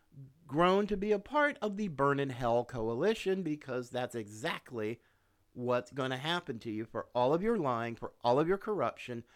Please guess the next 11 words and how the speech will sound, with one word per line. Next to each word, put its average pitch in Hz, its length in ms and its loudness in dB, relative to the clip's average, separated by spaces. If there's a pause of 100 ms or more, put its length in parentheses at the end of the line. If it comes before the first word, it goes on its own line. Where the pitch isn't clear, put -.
(180)
and 135 200 -4
your 123 160 -4 (180)
unwillingness, 175 920 2 (960)
uh, 113 240 0 (100)
to 160 100 -6
repent 143 540 0
and 139 100 -6
do 127 140 -2
the 123 100 -2
right 101 380 -4
thing." 95 240 -8